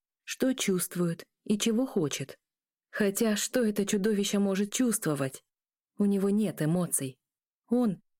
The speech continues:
бездушный робот, созданный высасывать из людей всякий интерес к жизни, пробуждающий в них худшие пороки и усыпляющий рассудок. Что уж говорить, он умел включать в человеке животное нутро. Даже во мне,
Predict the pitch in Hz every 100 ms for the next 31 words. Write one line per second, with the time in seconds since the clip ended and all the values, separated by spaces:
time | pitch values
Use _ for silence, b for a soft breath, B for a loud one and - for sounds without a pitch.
0 | _ 226 233 202 226 - 247 247 240 156
1 | 131 131 - _ - - 180 139 156 151
2 | 143 160 - 147 156 147 165 147 175 170
3 | 185 - 185 175 175 180 175 190 190 170
4 | 185 208 202 139 139 127 _ _ _ _
5 | 220 220 240 208 240 208 214 208 220 208
6 | - 262 - 247 220 214 208 233 240 226
7 | 208 _ _ - 226 208 214 202 196 196
8 | 196 190 180 175 - 151 131 - _ _
9 | _ _ _ _ - - 285 240 147 160
10 | 160 160 151 - - _ _ _ 247 240
11 | 240 233 226 - 226 214 226 214 - 220
12 | 214 220 226 180 160 180 180 208 202 190
13 | 185 180 190 160 131 _ _ _ _ _
14 | _ 180 180 165 175 180 175 190 175